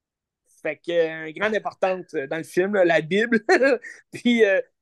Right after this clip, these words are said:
c'est comme le livre ancestral, tu veux, que tout, euh, tous les gens recherchent, et, ben, surtout Gary Oldman. Fait que, euh, Gary Oldman ressemble un peu à un prêtre, si tu veux, là. <laughs> Un prêtre un peu, euh,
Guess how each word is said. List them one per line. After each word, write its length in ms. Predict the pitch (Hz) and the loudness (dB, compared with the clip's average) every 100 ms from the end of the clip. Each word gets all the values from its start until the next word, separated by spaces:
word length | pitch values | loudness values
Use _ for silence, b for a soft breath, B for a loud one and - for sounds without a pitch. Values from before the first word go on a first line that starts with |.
| _ | _
c'est 140 | - 196 | -2 0
comme 160 | 226 | 2
le 100 | 226 | 4
livre 280 | 214 247 233 | 4 2 0
ancestral, 600 | 208 196 196 - 208 226 | -2 -2 -4 0 0 0
tu 100 | 196 | -4
veux, 80 | 214 | -8
que 140 | 196 | -6
tout, 240 | 180 220 220 _ | -6 -8 -10 _
euh, 400 | 185 175 170 165 160 _ _ _ _ | 0 2 2 2 -2 _ _ _ _
tous 60 | 240 | -2
les 160 | 196 | 0
gens 200 | 175 202 | 0 0
recherchent, 720 | 185 165 - 180 185 - - | 0 -2 -4 -2 -2 -6 -12
et, 260 | 147 143 - - | -12 -12 -12 -2
ben, 120 | 165 | 0
surtout 320 | 165 180 240 | 2 0 0
Gary 360 | 185 170 170 185 | 2 2 0 0
Oldman. 480 | 165 156 156 220 214 _ _ _ _ - b b b _ _ _ | 2 0 -4 -10 -14 _ _ _ _ -20 b b b _ _ _
Fait 160 | 185 165 | 0 2
que, 120 | 175 | 6
euh, 600 | 180 175 175 170 165 165 165 | 8 10 8 6 4 -2 0
Gary 240 | 202 247 | 2 4
Oldman 420 | 226 240 285 240 196 | 2 0 0 -4 -4
ressemble 360 | 185 220 214 | -2 -4 -6
un 40 | 190 | -4
peu 140 | 262 | -4
à 80 | 190 | -4
un 80 | 165 | -8
prêtre, 480 | - 180 185 214 | -10 -6 -4 -6
si 120 | - _ | -12 _
tu 120 | 175 | -4
veux, 200 | 196 113 | -2 -2
là. 180 | 101 - _ _ _ _ - | -6 -8 _ _ _ _ 4
<laughs> 160 | 392 220 _ _ | 4 4 _ _
Un 160 | 190 208 | 0 0
prêtre 500 | - 214 233 233 208 | 0 0 0 0 -2
un 100 | 190 | -2
peu, 420 | - 220 214 196 | -6 -10 -4 -2
euh, 280 | 180 165 | 0 0